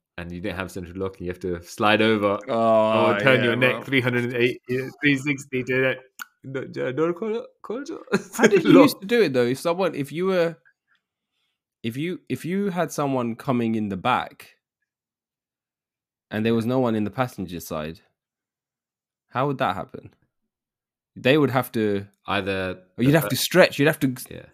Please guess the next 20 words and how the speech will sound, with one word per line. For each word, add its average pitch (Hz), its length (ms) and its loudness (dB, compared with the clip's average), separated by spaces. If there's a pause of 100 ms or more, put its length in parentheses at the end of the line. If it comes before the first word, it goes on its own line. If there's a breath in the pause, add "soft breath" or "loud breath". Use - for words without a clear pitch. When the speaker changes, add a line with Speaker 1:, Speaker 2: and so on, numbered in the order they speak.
Speaker 2:
Ah, 113 460 -8
that 120 100 -4
was 117 160 -4
so 127 120 0
long, 117 800 2
bruv. 90 260 -16 (140)
I 123 80 0
think 151 300 -2
that's 123 280 0
why 117 180 0
people 107 280 -6
are 90 40 -4
more 101 160 -4
lazier 107 380 -4
now. 82 280 -12 (420)
There's 117 180 -2
less 139 260 0
to 113 120 -8
do, 135 220 -2
man. 95 320 -6